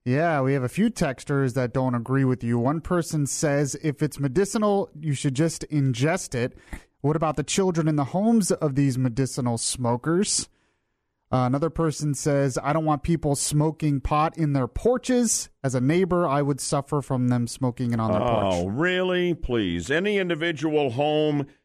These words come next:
Speaker 2: with other members of the family, they can decide whether the smoking is appropriate, okay? It's their decision,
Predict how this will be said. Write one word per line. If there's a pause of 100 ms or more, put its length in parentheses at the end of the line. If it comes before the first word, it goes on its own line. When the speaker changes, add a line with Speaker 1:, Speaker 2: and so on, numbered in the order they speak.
(100)
Speaker 2:
with
other
members
of
the
family,
they
can
decide
whether
the
smoking
is
appropriate,
okay? (140)
It's
their
decision,